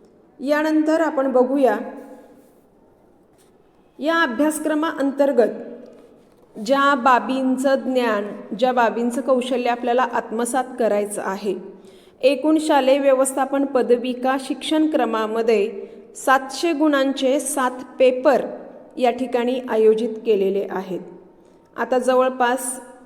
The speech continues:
शैक्षणिक व्यवस्थापन नवा दृष्टिकोन, शैक्षणिक व्यवस्थापन, कार्यालयीन व्यवस्थापन, शालेय आर्थिक व्यवस्थापन, शाळेची रचना व भौतिक सुविधा,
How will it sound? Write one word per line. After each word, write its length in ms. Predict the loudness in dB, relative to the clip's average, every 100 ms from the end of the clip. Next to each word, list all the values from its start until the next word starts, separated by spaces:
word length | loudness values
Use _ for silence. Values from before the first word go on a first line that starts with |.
| -20 _ _ -4
शैक्षणिक 580 | 0 2 2 2 0 0
व्यवस्थापन 680 | 0 2 0 -2 -2 -2
नवा 300 | -2 0 0
दृष्टिकोन, 720 | 0 -2 -6 -6 0 0 0 -8 -16 -18 -4
शैक्षणिक 540 | -2 0 0 -2 0
व्यवस्थापन, 800 | 0 0 -2 -4 -4 -4 -8 -8 -2
कार्यालयीन 560 | 0 2 2 0 -2 0
व्यवस्थापन, 800 | 0 0 -4 -6 -6 -6 -8 -8 -12 -20 -20 -8
शालेय 380 | 0 2 4 4
आर्थिक 400 | 2 0 -6 0
व्यवस्थापन, 800 | 0 0 -2 -4 -4 -4 -6 -6
शाळेची 540 | 0 2 2 0 -2
रचना 400 | 0 2 0 2
व 120 | 2
भौतिक 420 | 2 -2 -4 -6 -8
सुविधा, 600 | -6 -4 -4 -2 -4